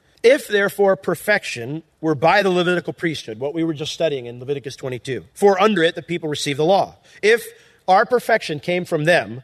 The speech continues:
then what further need was there for another priest who should arrive after a different order, the order of Melchizedek, and not be called after the order of Aaron?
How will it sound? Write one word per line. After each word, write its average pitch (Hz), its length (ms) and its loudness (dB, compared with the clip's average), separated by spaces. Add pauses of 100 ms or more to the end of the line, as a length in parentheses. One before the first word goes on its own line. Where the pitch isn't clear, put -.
(160)
then 208 160 2
what 233 180 2
further 254 260 0
need 220 240 0
was 180 200 0
there 180 180 4
for 190 180 2
another 208 360 4
priest 170 340 -2
who 214 80 -4
should 196 160 -6
arrive 196 320 2
after 220 300 2
a 202 60 2
different 233 280 -4
order, 240 220 0
the 165 100 2
order 208 160 6
of 214 60 2
Melchizedek, 247 640 0 (420)
and 220 120 0
not 262 200 4
be 294 80 -4
called 185 260 2
after 220 220 0
the 247 60 4
order 262 240 2
of 277 100 0
Aaron? 311 420 2